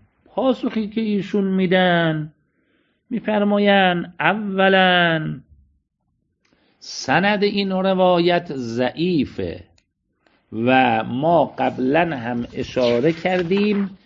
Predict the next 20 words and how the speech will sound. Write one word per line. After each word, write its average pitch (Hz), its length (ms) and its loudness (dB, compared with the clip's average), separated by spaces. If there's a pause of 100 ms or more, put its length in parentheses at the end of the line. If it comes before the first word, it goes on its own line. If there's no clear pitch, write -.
(340)
که - 160 -6
این 135 280 -2
ضعفش 123 1080 -2 (420)
اصلاً 147 760 0 (140)
قابل 127 640 4
جبران 127 720 0
هم 165 920 -2 (380)
نیست. 117 960 -2 (720)
چرا 190 920 4 (420)
ضعفش 165 520 -4
قابل 156 520 0
جبران 147 640 0
نیست؟ 135 800 -4 (580)
به 131 100 4
خاطر 139 580 2
این 208 420 0
که 151 140 -2
اصلاً 135 520 -4 (100)
این 135 200 -4
روایت 131 1040 0